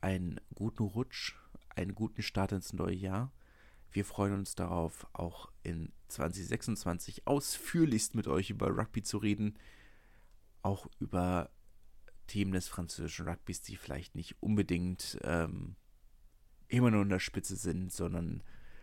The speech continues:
den ganzen Eisberg lang. Ich hoffe, ihr seid mit dabei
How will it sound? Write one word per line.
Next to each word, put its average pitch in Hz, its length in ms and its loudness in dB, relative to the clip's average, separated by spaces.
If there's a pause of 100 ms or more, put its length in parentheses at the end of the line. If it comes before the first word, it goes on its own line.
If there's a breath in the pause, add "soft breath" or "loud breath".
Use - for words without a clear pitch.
(760 loud breath)
den 101 180 6
ganzen 120 400 8
Eisberg 101 580 4
lang. 87 320 0 (1700)
Ich - 160 -2
hoffe, 104 160 2
ihr 101 60 4
seid 98 200 0
mit 95 100 -6
dabei 98 380 2